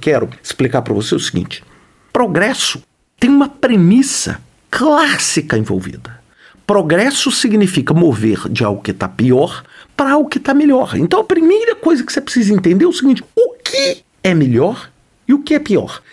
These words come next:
Isso não necessariamente é universal.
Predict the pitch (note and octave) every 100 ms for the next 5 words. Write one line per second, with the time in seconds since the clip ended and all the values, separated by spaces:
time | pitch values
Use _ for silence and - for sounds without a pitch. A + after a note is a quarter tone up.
0 | - G3+ - B3 G3 D4 D#4+ C4+ B3+ -
1 | F#3 - F#3 D#3 D#3 F#3 F#3 F#3+ F#3 F#3
2 | F#3+ - F3+ F3